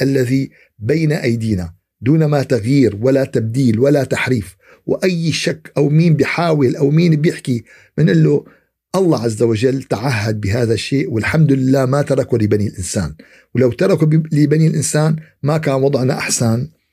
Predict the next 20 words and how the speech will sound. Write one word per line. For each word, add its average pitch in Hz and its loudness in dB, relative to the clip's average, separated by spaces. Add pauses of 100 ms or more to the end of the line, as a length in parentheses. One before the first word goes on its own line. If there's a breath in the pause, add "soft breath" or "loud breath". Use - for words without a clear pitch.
(160)
من 113 2
غيرنا 131 2
على 123 2 (400 loud breath)
الإطلاق. 120 -4 (320)
فأول 180 -2
ما 143 2
ذكر 139 -2 (200)
سيدنا 151 0
إبراهيم 120 0 (280 loud breath)
في - 0
القرآن 147 -2
الكريم 156 0 (300 loud breath)
في - 0
سورة 156 2 (380)
البقرة 151 0 (260 loud breath)
في - -2
الآية 151 0
مية 156 4
وأربعة 127 -2
وعشرين: 101 -4